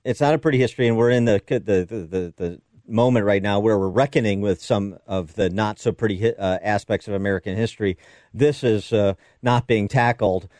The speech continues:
uh, for all kinds of obvious reasons. But I wanted to get to this piece that you wrote for the Independent Review and this, uh, look-see you did, looking at nine s-, high school textbooks used in U S history courses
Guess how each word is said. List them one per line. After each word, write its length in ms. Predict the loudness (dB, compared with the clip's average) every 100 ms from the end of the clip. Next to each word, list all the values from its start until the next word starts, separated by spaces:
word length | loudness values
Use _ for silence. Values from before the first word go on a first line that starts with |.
| _ -10
uh, 140 | -8 -4
for 160 | 0
all 140 | 2 2
kinds 300 | 0 -2 0
of 80 | 2
obvious 440 | 2 0 -2 0
reasons. 380 | 0 0 -2 -2
But 120 | 2
I 40 | 2
wanted 200 | 2 2
to 80 |
get 180 | 2 0
to 220 | 2 0 2
this 220 | -2 -6
piece 260 | -2 -2 0
that 100 | -2
you 140 | 0
wrote 200 | 2 0
for 100 | -2
the 100 | -4
Independent 440 | -4 -2 -4 -6
Review 560 | -8 -8 0 2 2 0 _ _ _ _
and 180 | -4 -2
this, 260 | -2 -2
uh, 200 | 0 2
look-see 540 | 2 0 -2 -6 -6 -4
you 220 | -2 -6
did, 460 | -2 0 2 0 -6 _ _ -6
looking 360 | -4 0 0
at 280 | 0 -2 -4
nine 580 | -2 2 2 0 -2 -6 _ _ _ _ -20 -20
s-, 140 | -12 -4
high 180 | 0
school 220 | 0 0 0
textbooks 560 | 0 0 0 -2 -2
used 260 | 0 0 0
in 140 | 0
U 180 | 2 2
S 140 | 2
history 340 | 0 -4 -4 -4
courses 580 | -2 -4 -4 -8 -10